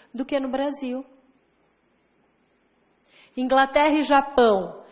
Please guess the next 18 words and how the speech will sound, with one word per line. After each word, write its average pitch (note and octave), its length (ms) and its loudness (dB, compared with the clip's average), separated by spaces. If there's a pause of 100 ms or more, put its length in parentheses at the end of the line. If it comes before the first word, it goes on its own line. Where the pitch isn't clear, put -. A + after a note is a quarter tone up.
(160)
eles A3+ 240 -2
têm C4 180 -2
quatro D4 540 0
vezes B3+ 340 0
mais B3 260 -2
abortos A3+ 540 0
do A3+ 100 -10
que B3+ 140 -2
o A#3+ 40 2
Brasil, A#3+ 480 -4
porque G3+ 260 -6
a - 20 -2
Inglaterra A3+ 520 -2
tem A#3 220 -4
um, G#3 200 -10 (280)
mais A#3 280 -2
ou C4 100 -2
menos G#3+ 300 -6